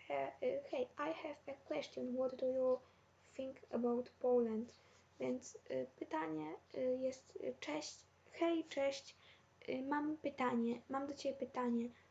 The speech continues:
Co sądzisz o Polsce?" Y, więc zobaczymy, co osóbka odpisze.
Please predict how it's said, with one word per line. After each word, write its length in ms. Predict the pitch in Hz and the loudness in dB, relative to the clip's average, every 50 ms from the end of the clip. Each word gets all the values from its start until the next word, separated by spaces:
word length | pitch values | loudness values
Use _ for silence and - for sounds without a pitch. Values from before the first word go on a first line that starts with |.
| - - - | -20 -12 -6
Co 260 | - 269 269 269 269 | -4 -2 -2 -2 -4
sądzisz 760 | 269 - - 254 254 247 254 247 247 247 247 247 - - - - - | -6 -4 -2 0 2 2 2 2 2 2 2 0 -2 -8 -10 -6 -4
o 80 | 240 240 | -4 -2
Polsce?" 560 | - 233 226 233 233 240 - - - - - - - - - - _ - - - - - - _ _ - - - - - - - | 0 0 0 0 -2 -4 -6 -6 -8 -8 -10 -14 -16 -20 -20 -20 _ -20 -20 -18 -18 -18 -18 _ _ -20 -20 -20 -18 -14 -10 -8
Y, 360 | 262 262 262 262 262 262 262 | -6 -4 -4 -4 -4 -4 -4
więc 380 | 262 254 254 254 254 - - | -2 -2 -2 -4 -6 -8 -10
zobaczymy, 500 | - - - 302 - - - 330 339 392 403 - - - - - - - - - - - | -14 -14 -14 -14 -12 -8 -2 0 0 0 -2 -4 -8 -20 -20 -20 -20 -20 -20 -20 -20 -10
co 200 | - - - - | -4 -4 -4 -2
osóbka 400 | - - - - - - - - - - | -4 -6 -12 -12 -16 -14 -14 -12 -8 -6
odpisze. 460 | - - - - 247 240 - - 247 | -6 -4 -4 -2 -4 -2 0 -2 -2